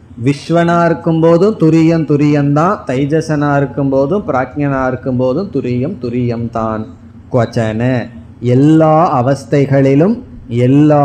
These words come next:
இடத்திலும், எல்லா நிலையிலும் ஜீவர்களுடைய ஆத்மஸ்வரூபத்தினிடம் வேற்றுமை இல்லை. கிஞ்சன என்றால் எந்த அளவும் வேற்றுமை இல்லை. கிஞ்சனங்கிறது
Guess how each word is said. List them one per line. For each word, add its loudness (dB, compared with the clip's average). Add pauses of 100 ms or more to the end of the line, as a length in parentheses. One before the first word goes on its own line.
(120)
இடத்திலும், 0 (340)
எல்லா 4 (140)
நிலையிலும் 2 (340)
ஜீவர்களுடைய 4 (160)
ஆத்மஸ்வரூபத்தினிடம் -2 (120)
வேற்றுமை -2
இல்லை. 0 (1000)
கிஞ்சன 4 (420)
என்றால் 0 (640)
எந்த 0 (180)
அளவும் 4 (140)
வேற்றுமை -2
இல்லை. -2 (680)
கிஞ்சனங்கிறது 2